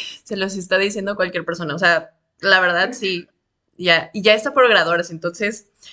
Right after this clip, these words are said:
confíen un poco en ella, la verdad. Este, y, y sí, o sea, creo que todo lo que dices eh, se remonta también a la parte de que muchas veces las personas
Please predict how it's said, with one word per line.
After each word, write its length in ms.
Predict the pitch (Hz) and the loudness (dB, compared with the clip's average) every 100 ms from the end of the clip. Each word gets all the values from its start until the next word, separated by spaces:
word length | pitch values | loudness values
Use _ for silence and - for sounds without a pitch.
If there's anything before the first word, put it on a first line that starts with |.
| _ - | _ -4
confíen 380 | 226 226 254 277 | -2 0 0 2
un 120 | 254 | 2
poco 240 | 240 233 | 2 4
en 100 | 208 | 4
ella, 240 | 190 180 165 | 4 2 4
la 120 | 165 | 4
verdad. 460 | 170 170 170 - _ _ - - - - - - | 4 4 2 0 _ _ -20 -18 -18 -20 -14 -2
Este, 720 | 196 208 226 - - 247 233 277 | 2 2 0 -4 -2 2 2 2
y, 320 | 277 285 269 | 0 2 2
y 40 | |
sí, 180 | 269 349 | 2 2
o 80 | 381 | 2
sea, 320 | 330 311 302 | 4 2 2
creo 200 | 302 311 | -2 -4
que 460 | 339 349 277 - - _ _ | -2 0 0 -2 -12 _ _
todo 200 | 247 254 | 4 6
lo 160 | 269 233 | 6 2
que 80 | 185 | -2
dices 580 | 190 226 254 294 - _ _ - 196 - _ | -4 -2 -4 -4 -12 _ _ -14 -14 -14 _
eh, 320 | 190 180 170 175 | -10 -6 -6 -8
se 320 | - 196 175 | -6 0 2
remonta 380 | 196 190 208 220 | 2 2 2 2
también 340 | 190 180 190 | 2 2 4
a 40 | |
la 180 | 196 170 | 4 4
parte 280 | 175 175 190 | 2 -2 0
de 160 | 180 175 | -2 -2
que 100 | 170 | -4
muchas 340 | 175 202 208 | -6 -4 -4
veces 400 | 185 202 214 220 - | -4 -6 -6 -8 -10
las 180 | 190 190 | -10 -6
personas 600 | 170 175 185 196 202 | -6 -4 -2 -2 -2